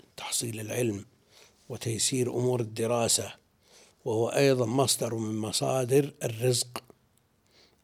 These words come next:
إن يكونوا فقراء يغنيهم الله من فضله.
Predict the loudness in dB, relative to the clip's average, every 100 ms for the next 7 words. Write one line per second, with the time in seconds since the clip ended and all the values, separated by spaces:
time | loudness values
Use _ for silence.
0 | -2 0 0 0 0 2 -2 -4 -2 2
1 | 6 4 2 _ _ _ _ _ _ _
2 | _ _ -6 -4 -2 0 0 0 -2 -4
3 | -4 -4 -4 -4 -6 -10 -10 -16